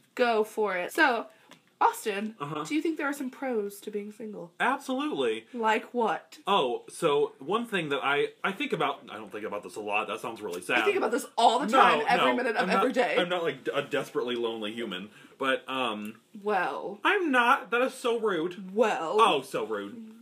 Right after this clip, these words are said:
Speaker 2: Get out of
Speaker 1: Well.
Speaker 2: my, get out of here. Um, I guess pros to being single would be, like, you don't have to worry about someone else. You don't have to spend money on someone
Speaker 1: <laughs>
Speaker 2: else.
Speaker 1: So true.
Speaker 2: You don't, it, you could just spend money by yourself. Netflix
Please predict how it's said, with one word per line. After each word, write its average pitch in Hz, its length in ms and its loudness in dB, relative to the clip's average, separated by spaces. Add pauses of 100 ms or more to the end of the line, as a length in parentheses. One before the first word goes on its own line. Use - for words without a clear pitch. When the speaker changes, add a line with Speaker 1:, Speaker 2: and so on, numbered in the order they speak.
(280)
Speaker 2:
Get 175 120 2
out 147 60 4
of 135 100 -2
Speaker 1:
Well. 123 120 -4
Speaker 2:
my, - 40 -16
get 151 140 -2
out 104 140 0
of 104 60 -8
here. 113 200 -4 (400)
Um, 135 400 0 (1000)
I 262 60 2
guess 320 220 -2
pros 185 420 2
to 190 80 -6
being 139 280 0
single 131 340 0
would 123 100 -2
be, 127 80 0
like, 120 180 -4
you 113 100 -8
don't 139 120 -6
have 180 200 -8
to 170 200 2
worry 98 380 -2
about 131 400 -2
someone 147 400 -8
else. 151 640 -10 (200)
You 120 180 -10
don't 139 200 -8
have 160 120 -10
to 151 100 -8
spend 139 420 -8
money 151 400 -8
on 156 200 -10
someone 165 460 -2
Speaker 1:
<laughs> 165 120 -4
Speaker 2:
else. 185 240 -6
Speaker 1:
So - 160 -2
true. 392 220 -12 (440)
Speaker 2:
You 147 140 -6
don't, 143 360 -8 (100)
it, 151 260 -6
you 156 80 -14
could 156 140 -12
just 165 160 -8
spend 170 180 -6
money 160 160 -2
by 156 140 -4
yourself. 151 260 -2 (260)
Netflix 147 760 -2